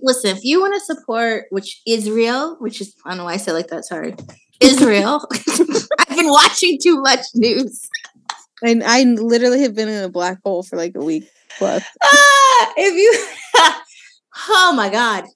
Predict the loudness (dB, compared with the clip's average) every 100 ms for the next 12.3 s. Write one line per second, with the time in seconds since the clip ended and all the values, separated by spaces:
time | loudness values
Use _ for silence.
0 | -8 -6 -2 0 0 -2 -6 -8 -10 -12
1 | -8 -6 0 0 0 -2 -4 -6 -4 -4
2 | -6 _ -6 -6 -2 -2 -2 0 0 0
3 | -6 -8 -10 -12 -14 _ _ _ _ _
4 | 0 2 4 2 2 0 -2 -2 -2 -2
5 | -2 -4 -4 -4 -4 -4 -4 -4 -2 -4
6 | -4 -4 -4 -6 -10 -10 -8 -8 -10 0
7 | 0 0 0 0 0 -2 -4 -4 -6 -6
8 | -8 -10 _ -20 -6 0 0 0 2 2
9 | 2 0 -2 0 0 0 0 0 0 0
10 | -2 -6 -2 -2 0 0 0 0 -2 -6
11 | -6 -6 -6 -2 -2 -4 -8 -10 -10 -10
12 | -10 -4 -4